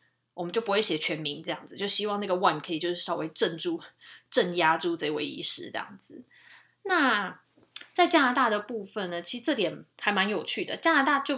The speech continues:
比较没有什么针对食物的迷信，至少我目前还没有遇到。那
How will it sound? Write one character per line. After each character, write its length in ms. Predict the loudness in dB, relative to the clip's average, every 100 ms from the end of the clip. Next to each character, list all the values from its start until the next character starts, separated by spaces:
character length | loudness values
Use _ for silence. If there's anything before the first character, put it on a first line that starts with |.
| -4 -8
比 120 | -2
较 200 | 0 0
没 140 | 0
有 120 | -2
什 120 | -4 -8
么 100 | -8
针 260 | -6 -4
对 160 | -4 2
食 360 | 4 4 0
物 180 | -2 -2
的 120 | -4 -6
迷 240 | -10 -2
信， 360 | 0 0 -2 0
至 140 | 2
少 160 | 2 0
我 80 |
目 180 | 0 -2
前 180 | -2 -4
还 200 | -2 -4
没 100 | -2
有 160 | -6 -6
遇 240 | -10 -6
到。 160 | -6 -6 -14 -18 -2
那 340 | 2 2 0